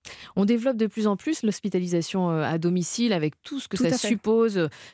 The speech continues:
Speaker 1: de matériel, d'accompagnement,
Speaker 2: Exactement.
Speaker 1: d'auxiliaires qui passent régulièrement.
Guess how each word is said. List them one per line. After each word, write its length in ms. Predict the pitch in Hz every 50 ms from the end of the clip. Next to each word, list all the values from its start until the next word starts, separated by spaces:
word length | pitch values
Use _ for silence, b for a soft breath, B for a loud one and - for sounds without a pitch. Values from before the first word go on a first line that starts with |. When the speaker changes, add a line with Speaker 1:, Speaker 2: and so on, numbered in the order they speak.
| B B
Speaker 1:
de 120 | 156 175
matériel, 800 | 170 165 165 - - 190 180 - 190 190 190 185 185 185 185 190
d'accompagnement, 440 | 180 180 180 - 220 202 196 208 196 190
Speaker 2:
Exactement. 480 | 196 202 196 196 196 196 196 202 202
Speaker 1:
d'auxiliaires 560 | 190 196 190 - - - 202 190 196 202 196
qui 100 | - 220
passent 200 | - 196 185 -
régulièrement. 600 | 185 185 165 190 185 196 185 185 208 214 233 277